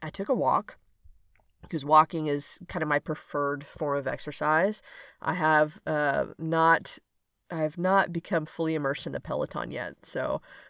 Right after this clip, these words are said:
you, you other O B G Y Ns out there with the Peloton life, I'm, I'm working on getting there. So, <laughs> so don't shun me from the crowd yet. No. Um, but walking is my, my, my favorite thing because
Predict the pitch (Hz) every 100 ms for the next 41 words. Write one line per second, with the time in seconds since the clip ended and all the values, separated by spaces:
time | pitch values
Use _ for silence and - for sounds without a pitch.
0 | - 156 151 139 165 160 156 143 151 143
1 | 143 143 143 143 139 139 - 131 139 -
2 | 131 131 135 131 131 - - - 147 143
3 | 139 147 143 143 - 113 120 - - 87
4 | - - - - - 285 - - 214 -
5 | - - - - - 240 - 175 214 196
6 | - - 170 160 156 - 147 151 147 139
7 | 143 131 - - 143 - - - - -
8 | 190 185 170 - 196 226 - 220 277 285
9 | 302 269 233 208 202 190 180 - 190 190
10 | 180 175 180 185 170 135 - 85 190 196
11 | - 226